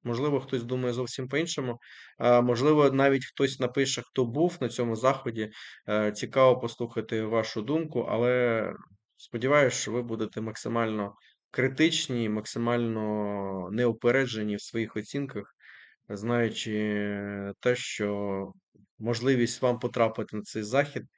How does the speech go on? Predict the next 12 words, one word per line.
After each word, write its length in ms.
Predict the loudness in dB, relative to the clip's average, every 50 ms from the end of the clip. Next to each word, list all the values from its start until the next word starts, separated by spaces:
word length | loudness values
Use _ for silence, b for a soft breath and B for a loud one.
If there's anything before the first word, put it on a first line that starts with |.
| B B B B B _ -2
вона 260 | 0 2 4 4 2
вже 240 | 2 2 2 2 0
була, 540 | 0 0 0 2 4 4 2 2 -2 -4
е, 100 | -8 -10 -4 -2
певним 320 | 0 0 0 -2 -4 -6 -8
квітком, 520 | -8 -8 -8 -8 -6 -2 0 0 0 -2
е, 420 | -4 -6 -6 -6 -6 -4 -4 -6 -4
до 220 | -2 0 0 0
лояльності 680 | 0 0 0 0 -2 -2 -2 -4 -6 -8 -10 -10 -10 -8
до 400 | -6 -6 -6 -4 -6 -6 -8 -10 -12 -16 _ _ _
чинної 340 | -12 -10 -8 -6 -6 -6 -8
влади. 340 | -8 -8 -10 -10 -12 -16